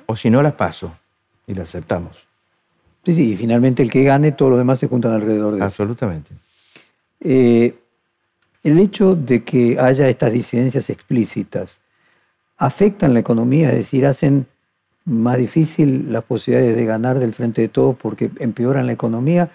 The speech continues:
Speaker 2: ¿O vos crees que no afectan a la economía?
Speaker 1: No, sí la afectan. Este, hay un, hay sectores muy concentrados en la economía argentina que, mm,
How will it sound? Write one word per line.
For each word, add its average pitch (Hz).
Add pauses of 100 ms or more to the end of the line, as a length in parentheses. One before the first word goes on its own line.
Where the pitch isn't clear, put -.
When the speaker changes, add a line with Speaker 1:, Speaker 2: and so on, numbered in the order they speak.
(220)
Speaker 2:
¿O 127
vos 147
crees 147
que 143 (380)
no 123
afectan 123
a 110
la 107
economía? 98 (340)
Speaker 1:
No, 143 (380)
sí -
la 147
afectan. 95 (640)
Este, 110
hay 151
un, 135
hay 139
sectores 131
muy 139
concentrados 123
en 101
la 95
economía 98
argentina 123 (540)
que, 101
mm, 90